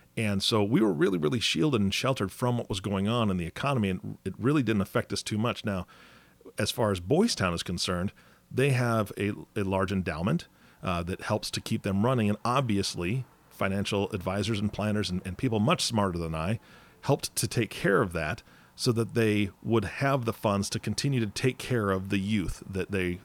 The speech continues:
they have been taking care of since nineteen seventeen from their inception. And so th-, that's, that's something where I know that they got hit financially because everybody did in, in that time,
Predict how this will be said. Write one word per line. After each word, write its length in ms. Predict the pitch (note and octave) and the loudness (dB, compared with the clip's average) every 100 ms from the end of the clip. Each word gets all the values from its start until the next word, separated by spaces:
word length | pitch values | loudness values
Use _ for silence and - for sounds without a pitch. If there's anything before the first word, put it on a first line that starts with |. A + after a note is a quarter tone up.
| - | -6
they 140 | F2+ | -4
have 140 | F2+ F#2+ | -4 -4
been 120 | F#2 | -2
taking 280 | G#2+ G2 G2+ | -2 -2 -2
care 200 | - G#2+ | -2 -2
of 100 | - | -2
since 200 | F#2+ - | -4 -4
nineteen 340 | G#2+ G2+ A#2+ | -6 -2 -2
seventeen 540 | - G2+ F#2+ - G#2+ | 0 0 0 -2 -2
from 220 | D2+ F2+ F2+ | -2 -4 -2
their 140 | F2+ | -2
inception. 580 | F2+ - D3+ - E2 - - - - - - A#2+ | -4 -4 -6 -6 -10 -12 -20 -20 -20 -20 -8 -4
And 440 | A2+ G2+ G2 F2+ - _ - | 0 2 0 -2 -12 _ -6
so 260 | - B2+ A#2+ | 0 2 0
th-, 140 | - - | -6 -6
that's, 240 | B2+ C3 - | -4 -4 -2
that's 260 | B2+ C3 | 0 2
something 320 | - B2 A#2+ G#2+ | 2 0 0 2
where 180 | G2+ | 2
I 140 | A2+ C3+ | 2 2
know 160 | B2+ | 2
that 120 | A2 G2 | 2 2
they 120 | G#2+ | 2
got 180 | G2+ - | 0 0
hit 160 | A#2+ | -4
financially 600 | - C3+ G#2 E2 F#2+ E2 | -2 0 0 -2 -2 0
because 420 | F2 G#2 G2+ F#2+ - | 0 0 0 0 -2
everybody 380 | F#2 F#2 F2 F#2+ | -4 -2 -2 -2
did 240 | F2 F#2+ | 0 0
in, 160 | F#2+ - | 0 -2
in 100 | F2+ | -4
that 200 | E2 - | -4 -6
time, 420 | - - A#2 | -2 0 2